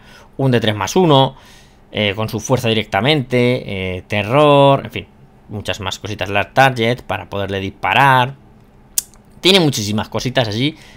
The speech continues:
estas, eh, fotos que nos ponen, mucha información, ¿vale? No solamente es, eh, qué bonito el Ogro Sagot, ¿vale? Y el frenesí. El frenesí, que es la furia asesina,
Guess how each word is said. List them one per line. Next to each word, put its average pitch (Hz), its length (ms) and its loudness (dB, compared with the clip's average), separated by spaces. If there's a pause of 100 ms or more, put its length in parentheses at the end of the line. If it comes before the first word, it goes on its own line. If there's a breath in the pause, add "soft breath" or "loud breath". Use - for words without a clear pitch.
estas, - 580 -2
eh, 95 380 -6
fotos 117 380 -4
que 113 80 -8
nos 101 120 -4
ponen, 120 360 -2
mucha 117 180 -4
información, 90 640 -8 (100)
¿vale? 104 300 -8
No 92 160 -8
solamente 98 600 -4
es, 92 160 -6 (320 loud breath)
eh, 60 340 -8 (180)
qué 131 80 -4
bonito 107 400 0
el 104 120 0
Ogro 98 180 -2
Sagot, - 380 -12 (160)
¿vale? - 180 -12 (1000 loud breath)
Y 175 260 0
el 139 140 6
frenesí. 113 520 -2 (280)
El 123 80 -2
frenesí, 139 600 0
que 143 60 -2
es 135 80 0
la 135 140 4
furia 139 240 2
asesina, 147 580 0